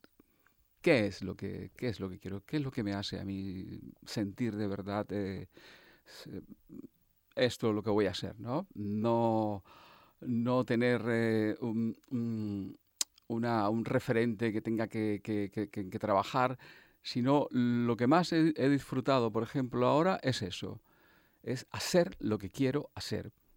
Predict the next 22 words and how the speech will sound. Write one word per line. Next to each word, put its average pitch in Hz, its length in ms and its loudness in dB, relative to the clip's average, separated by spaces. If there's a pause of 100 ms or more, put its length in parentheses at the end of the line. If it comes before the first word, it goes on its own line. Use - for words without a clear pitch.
y 113 120 2
observar, 113 640 0 (240)
eh, 107 340 2
más 123 260 0
estas 120 280 -6
cosas 113 300 -6
que - 120 -8
pasan 113 380 -4 (260)
desapercibidas 110 880 -2 (760)
del 101 200 -4
día 110 200 0
a - 20 0
día 123 220 0
y 101 40 0
que 92 120 -2
hacen 101 220 0
parte - 380 0
de 101 100 2
nuestro 101 280 -6
día 117 180 2
a - 20 2
día, 110 380 -2